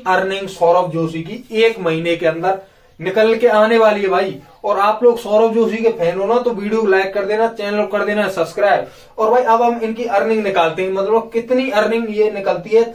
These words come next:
हमने dollar में निकाला है अभी तिरानवे हजार पांच सौ dollar into अस्सी करेंगे, तो भाई आप लोगों को पता होगा कि कितने dollar।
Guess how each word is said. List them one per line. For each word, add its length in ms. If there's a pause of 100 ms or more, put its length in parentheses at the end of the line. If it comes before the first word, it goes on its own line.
(360)
हमने 220
dollar 380
में 100
निकाला 400
है 120
अभी 140
तिरानवे 420
हजार 380
पांच 200
सौ 120
dollar 400 (400)
into 340
अस्सी 260
करेंगे, 360
तो 120
भाई 220
आप 220
लोगों 160
को 120
पता 200
होगा 220
कि 180
कितने 300
dollar। 340